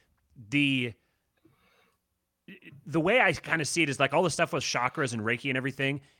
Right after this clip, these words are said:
it's like the, it's like the other side of, like, the, the West is, is, like, overly rationalistic and materialistic, and then the East is, like, overly hippified.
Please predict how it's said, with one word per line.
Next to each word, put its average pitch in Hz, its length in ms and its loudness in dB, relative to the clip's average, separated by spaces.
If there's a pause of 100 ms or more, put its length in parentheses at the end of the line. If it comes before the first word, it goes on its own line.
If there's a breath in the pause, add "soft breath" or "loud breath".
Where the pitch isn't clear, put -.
(180)
it's - 240 -2
like 165 280 -2
the, 135 380 0 (240)
it's 165 120 -8
like 220 140 2
the 202 160 0
other 165 240 2
side 123 600 0 (120)
of, 110 680 -2 (160)
like, 139 140 2 (120)
the, 135 280 -12
the 135 180 -2
West 123 580 -4 (160)
is, 131 520 -4 (420)
is, 131 220 -4
like, 110 340 -2
overly 156 500 2
rationalistic 117 840 -6
and 107 80 -8
materialistic, 117 880 -4
and 127 120 -4
then 120 100 -2
the 120 140 -6
East 160 480 -4
is, 131 260 -4
like, 120 300 -2 (580)
overly 139 560 0
hippified. 85 720 -8